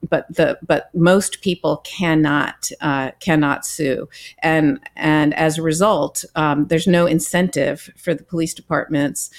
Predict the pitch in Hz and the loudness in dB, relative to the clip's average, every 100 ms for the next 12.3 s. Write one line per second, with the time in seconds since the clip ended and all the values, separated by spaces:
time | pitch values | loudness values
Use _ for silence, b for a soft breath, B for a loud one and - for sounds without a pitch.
0 | B B - 185 160 147 - 156 170 175 | B B -4 2 2 2 -2 -2 0 0
1 | - 165 151 139 139 143 165 143 143 - | -2 0 2 2 0 0 0 0 0 0
2 | 165 156 - 147 139 139 139 143 151 - | 0 0 -2 0 0 0 -2 -2 -2 -2
3 | 131 - - - - - 160 160 165 190 | -6 -6 -12 -10 -12 -6 -2 0 0 -2
4 | 185 156 151 185 226 180 - 135 131 151 | -2 -2 0 0 2 0 -2 -2 -2 -6
5 | B B B - 160 143 160 160 151 151 | B B B -2 0 0 0 2 2 2
6 | 151 - _ _ - - 160 151 147 151 | -2 -8 _ _ -18 -4 0 2 2 -2
7 | 165 156 151 - - - - _ 170 143 | -4 -4 -4 -6 -12 -18 -20 _ -4 -2
8 | 139 147 170 175 175 156 147 151 147 143 | 2 4 4 2 0 2 2 0 0 0
9 | 143 135 160 160 151 165 156 165 160 - | 0 0 0 0 -2 -2 -2 -4 -6 -4
10 | 143 151 143 143 - - 160 151 147 143 | -4 -2 -2 -2 -8 -4 -2 0 -2 -6
11 | B B - 165 - 156 147 147 147 151 | B B -6 -6 -2 0 2 2 0 0
12 | 156 - | 0 -2